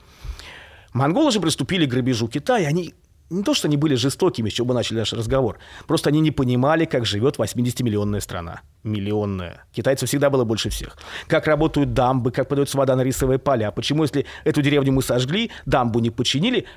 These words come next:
всё ниже по течению тоже смоет? Не понимали. В Китае начался голод. Не собрали урожай риса, и китайцы, голодные, очень опасны, они стали просто убивать монголов,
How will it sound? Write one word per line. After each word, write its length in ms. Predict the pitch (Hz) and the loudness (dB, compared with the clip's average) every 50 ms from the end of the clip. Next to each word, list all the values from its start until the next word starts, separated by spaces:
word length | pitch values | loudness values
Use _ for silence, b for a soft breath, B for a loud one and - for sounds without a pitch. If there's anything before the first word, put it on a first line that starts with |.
| B | B
всё 220 | - - - - 147 | -8 -4 0 2 2
ниже 300 | 135 143 165 147 147 131 | 4 4 4 4 2 0
по 80 | - | 0
течению 400 | - 139 127 - - 170 160 151 | 0 0 0 2 2 2 2 2
тоже 200 | 135 151 139 139 | 2 2 2 0
смоет? 520 | 143 - - 151 147 139 120 107 92 - b b b _ - | 0 0 0 0 2 2 2 2 0 -4 b b b _ -6
Не 160 | 113 113 117 | -4 -4 -4
понимали. 680 | 110 - 120 117 123 135 139 127 98 82 - - - - | -2 0 0 2 2 2 2 0 -2 -4 -6 -12 -18 -16
В 60 | _ - | _ -6
Китае 220 | - - 226 294 | -2 0 0 2
начался 340 | 277 175 - 170 - 160 127 | 2 0 0 0 0 0 0
голод. 380 | 110 107 156 208 156 - - B B B B B B B B B B B B B B | 0 0 -2 -2 -4 -8 -12 B B B B B B B B B B B B B B
Не 100 | - 127 | -6 -2
собрали 420 | - 123 113 131 143 143 117 98 | -2 0 2 2 2 4 4 2
урожай 440 | 98 92 98 101 110 104 101 104 101 | 0 0 0 0 0 0 0 0 -2
риса, 360 | 101 139 202 202 - - 127 | -2 -2 -2 -2 -2 -2 -2
и 320 | 110 98 98 104 107 104 101 | 0 0 -2 -2 -2 -4 -4
китайцы, 500 | - - - 117 - 208 226 233 - 151 | -6 -8 -4 -2 0 0 0 0 -2 -4
голодные, 480 | 123 117 104 120 160 175 151 135 117 | -4 -2 0 0 0 0 0 0 0
очень 200 | 107 - - - | -2 -2 -4 -6
опасны, 400 | 107 92 - - 196 190 - - | -6 -4 -2 -2 -2 -2 -2 -2
они 60 | 123 113 | -4 -2
стали 200 | - 127 120 107 | -2 -2 -2 0
просто 240 | 135 139 - - | 0 -2 -2 -2
убивать 340 | 127 117 131 117 123 110 - | -2 0 0 2 0 0 -2
монголов, 400 | 110 104 101 120 160 262 - - | -4 -6 -4 -2 0 0 0 0